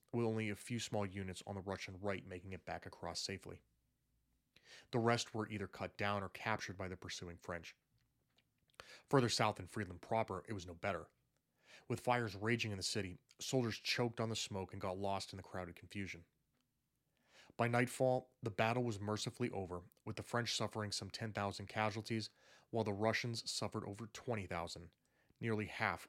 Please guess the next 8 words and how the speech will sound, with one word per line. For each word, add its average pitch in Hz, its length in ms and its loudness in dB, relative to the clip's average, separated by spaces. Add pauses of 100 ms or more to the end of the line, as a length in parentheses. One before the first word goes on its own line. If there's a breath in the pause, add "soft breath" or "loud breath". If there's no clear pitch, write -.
of 98 160 -4
Bennigsen's 90 440 -4
entire 85 320 -4
force. - 460 -8 (2250)
But, 131 240 6 (640)
unlike 135 340 6
at 98 140 -4
Jena, 90 240 -8